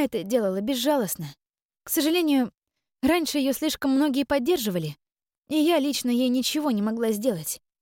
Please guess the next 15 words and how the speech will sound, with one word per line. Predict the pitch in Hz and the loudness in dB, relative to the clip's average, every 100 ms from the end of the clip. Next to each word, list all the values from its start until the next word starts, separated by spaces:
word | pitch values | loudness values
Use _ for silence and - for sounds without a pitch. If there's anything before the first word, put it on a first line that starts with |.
| _ | _
Но | 254 254 | 0 0
теперь | 269 - 294 - _ _ _ | -2 -2 -2 -4 _ _ _
можешь | 277 269 262 285 | 0 0 0 -2
не | 294 | 0
сомневаться | 320 294 302 262 - 220 | 2 2 4 2 0 -4
в | |
том, | - 285 | -2 0
что | 233 262 254 | 0 0 2
Алора | 262 302 247 | 2 2 2
уже | 226 262 | 2 0
вскоре | - - 320 254 | -4 -2 0 0
уничтожит | - 277 277 - 320 208 - | 0 -2 -2 -2 -2 -2 -4
ее | 240 262 294 | -4 0 2
же | 247 | 2
окружение. | 254 254 285 277 269 151 143 | 0 0 -2 0 -2 -2 -8